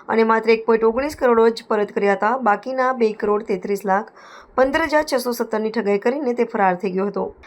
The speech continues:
આ અંગે ઉમરા પોલીસે ગુનો નોંધ્યો હતો અને તેની શોધખોળ શરૂ કરી હતી, પરંતુ તે મળી આવ્યો ન હતો. તેથી તેની સામે લુકઆઉટ નોટિસ જારી કરવામાં આવી હતી. આ નોટિસને કારણે મુંબઈ એરપોર્ટ પરથી તેને ઝડપી પાડવામાં આવ્યો હતો, જ્યારે તે અમેરિકા જવા માટે ફ્લાઇટમાં બેસવાની તૈયારીમાં હતો.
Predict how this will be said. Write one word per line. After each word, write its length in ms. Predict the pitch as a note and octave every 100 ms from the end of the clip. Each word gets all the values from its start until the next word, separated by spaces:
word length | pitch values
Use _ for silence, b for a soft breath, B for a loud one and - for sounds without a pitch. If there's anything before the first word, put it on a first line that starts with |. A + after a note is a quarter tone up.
| B B
આ 40 |
અંગે 280 | C#4+ D#4+ E4
ઉમરા 220 | F4 E4
પોલીસે 320 | E4+ D4+ D4 C#4
ગુનો 160 | C4+
નોંધ્યો 300 | B3 A#3+ A#3
હતો 180 | A#3 B3
અને 180 | C#4+ C4
તેની 200 | A#3 A3+
શોધખોળ 460 | A3+ G#3+ A3 A3
શરૂ 200 | A3+ A3
કરી 200 | G3+ G#3
હતી, 220 | G3+ A3+ B3
પરંતુ 320 | - G#3 G3+
તે 120 | G3
મળી 240 | G3 G3
આવ્યો 200 | G3 F#3+
ન 60 | G3
હતો. 480 | G#3+ A3 G3+ B3 - B B B -
તેથી 200 | A#3+ A#3+
તેની 200 | A3+ A3
સામે 320 | B3+ D4+ C#4
લુકઆઉટ 540 | B3+ A#3+ D4 D4+ D#4+
નોટિસ 380 | C4 A#3 A#3 A3+ -
જારી 180 | G#3
કરવામાં 280 | F#3+ G3 F#3+
આવી 100 | F#3
હતી. 220 | F#3 F#3+ - _ _ _ B B B -
આ 80 |
નોટિસને 440 | C4 C#4+ F4+ F4+ F#4
કારણે 260 | D#4 D4+
મુંબઈ 280 | D4+ C4+ C4
એરપોર્ટ 280 | B3+ B3 A#3+
પરથી 260 | A#3 A3+ A#3
તેને 220 | A3+ A3+
ઝડપી 300 | A3+ A3 G#3+
પાડવામાં 320 | G#3 G3 G3
આવ્યો 140 | G3
હતો, 180 | G3+ C#4+
જ્યારે 240 | - A3 G3
તે 120 | G3+
અમેરિકા 340 | G#3+ A#3 C4+
જવા 200 | B3+ A3+
માટે 220 | G3+ G3
ફ્લાઇટમાં 400 | G3+ G3 F#3+ G3+
બેસવાની 440 | F#3+ F#3 - B3 B3
તૈયારીમાં 500 | A3+ F#3+ F#3 F#3 F#3+
હતો. 240 | F#3+ -